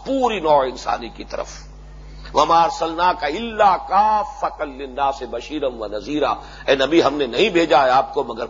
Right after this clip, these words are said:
پوری نوع انسانی کے لیے بشیر اور نذیر بنا کر۔ اسی طریقے سے حضرت موسیٰ علیہ السلام بھی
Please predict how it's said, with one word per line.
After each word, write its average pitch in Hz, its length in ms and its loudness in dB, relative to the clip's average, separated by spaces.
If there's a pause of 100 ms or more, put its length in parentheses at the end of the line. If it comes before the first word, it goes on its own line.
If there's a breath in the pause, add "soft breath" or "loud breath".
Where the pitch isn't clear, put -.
پوری 269 240 2
نوع 175 220 4
انسانی 131 440 0
کے - 140 -10
لیے 110 140 -6
بشیر 101 320 -8
اور 110 120 -4
نذیر 92 280 -10
بنا - 320 -6
کر۔ - 80 -16 (1200 loud breath)
اسی 277 280 4
طریقے 240 420 4
سے 240 160 0
حضرت 214 300 2 (120)
موسیٰ 233 280 2
علیہ 175 200 2
السلام 170 340 2
بھی 220 100 -10